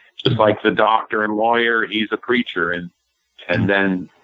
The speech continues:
you have to keep the money flowing because now there's a budget, and you have to keep certain people happy because they're the people giving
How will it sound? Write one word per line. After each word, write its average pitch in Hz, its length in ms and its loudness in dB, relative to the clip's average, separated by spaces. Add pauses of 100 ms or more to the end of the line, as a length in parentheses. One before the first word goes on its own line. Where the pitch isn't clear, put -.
(280)
you 101 160 0
have 110 300 2
to - 80 0
keep - 320 -2
the 98 80 2
money 110 500 2 (460)
flowing 123 500 2
because 95 320 -2
now 101 240 0
there's 90 160 0
a 82 140 -4
budget, 120 520 2 (640)
and 90 140 0
you 98 80 0
have 104 240 2
to 95 120 2
keep - 320 0
certain 113 440 0
people 95 380 0
happy 123 540 0
because 92 440 0
they're 107 240 4
the 95 80 0
people 110 420 2
giving 107 460 2